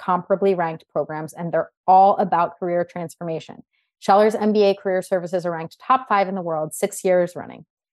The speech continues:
Their advisors can assist you through one-on-one coaching, interview prep, resumes, and career development workshops, career fairs,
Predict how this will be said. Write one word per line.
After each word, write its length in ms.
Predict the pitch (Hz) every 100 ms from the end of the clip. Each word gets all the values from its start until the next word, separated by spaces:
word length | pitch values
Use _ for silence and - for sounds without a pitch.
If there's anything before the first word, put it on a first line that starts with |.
| _
Their 120 | - 180
advisors 420 | 180 180 180 175
can 140 | 180
assist 320 | 170 - 160
you 60 | 165
through 160 | - 160
one-on-one 480 | 180 240 254 262
coaching, 380 | 247 185 180 180
interview 300 | - 226 220
prep, 300 | 214 220 208
resumes, 420 | 185 180 185 180 175
and 80 | 165
career 240 | - 165
development 420 | 170 170 - 170
workshops, 480 | - 202 - 196 190
career 320 | - 165 160 -
fairs, 300 | 165 165